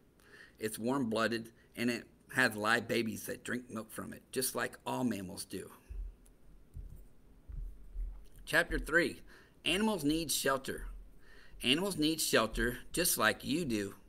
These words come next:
Some animals find shelter. Other animals build shelter. A shelter is a safe place for an animal to live.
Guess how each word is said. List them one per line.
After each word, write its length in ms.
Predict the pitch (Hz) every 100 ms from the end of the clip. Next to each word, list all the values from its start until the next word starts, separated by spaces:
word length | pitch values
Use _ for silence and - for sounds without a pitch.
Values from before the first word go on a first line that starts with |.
| - - - - -
Some 340 | - 165 190 160
animals 380 | 175 175 170
find 380 | - 139 175 180
shelter. 600 | - 123 117 123 123 139 - - - - - - -
Other 280 | 175 196 127
animals 460 | 120 127 143 143
build 360 | - 175 214 160
shelter. 600 | - 110 104 - - - - - - - - -
A 100 | 110
shelter 640 | - 143 170 - 190 185 -
is 160 | 110
a 60 | 101
safe 440 | - - 185 - -
place 420 | 101 92 - - -
for 180 | - 104
an 100 | 101 -
animal 440 | 165 139 92 92 - - -
to 100 | 196
live. 340 | 214 95 -